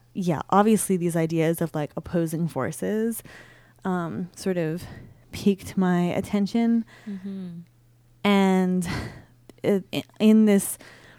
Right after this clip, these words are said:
Speaker 1: Wikipedia article I was reading about yin, yin and yang, there was this, um, quote from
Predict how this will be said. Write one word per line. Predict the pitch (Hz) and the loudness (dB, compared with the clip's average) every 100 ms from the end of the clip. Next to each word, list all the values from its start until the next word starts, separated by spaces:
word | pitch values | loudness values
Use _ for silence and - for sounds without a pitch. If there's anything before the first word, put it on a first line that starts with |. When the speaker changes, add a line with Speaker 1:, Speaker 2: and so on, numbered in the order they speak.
| _ _ - | _ _ -4
Speaker 1:
Wikipedia | 196 202 208 196 180 165 | 0 0 0 0 2 2
article | 160 170 170 | 0 0 0
I | |
was | 160 165 | 0 -2
reading | 170 160 | -4 -4
about | 160 139 | -4 -4
yin, | 139 165 - | -4 -6 -2
yin | 180 180 | 0 2
and | 175 165 | 0 -2
yang, | 147 151 160 170 | -4 -4 -6 -2
there | 170 | 0
was | 170 | 0
this, | 170 165 - - - - - - | 0 0 -2 -6 -8 -10 -14 -6
um, | 175 160 147 - | -4 -4 -6 -10
quote | - 269 254 - | 0 2 2 0
from | - 165 147 160 | -6 -2 -2 -4